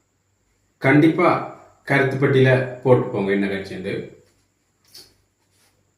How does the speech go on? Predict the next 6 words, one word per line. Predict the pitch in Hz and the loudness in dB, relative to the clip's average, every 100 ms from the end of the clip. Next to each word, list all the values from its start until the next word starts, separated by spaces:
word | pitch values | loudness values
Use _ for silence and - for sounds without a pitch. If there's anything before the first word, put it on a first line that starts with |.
| _ _ _ _ - - _ - | _ _ _ _ -20 -20 _ -18
ஆனா | - | -14
எதுக்கப்பா | 180 127 - 196 190 175 | -10 -8 -4 -2 2 4
இவ்வளவு | 165 151 | 4 6
நேரம் | 147 135 | 4 4
வெயிட் | 123 127 131 | 4 4 4
பண்றீங்க? | 120 104 101 98 98 - | 2 2 -2 -2 -6 -14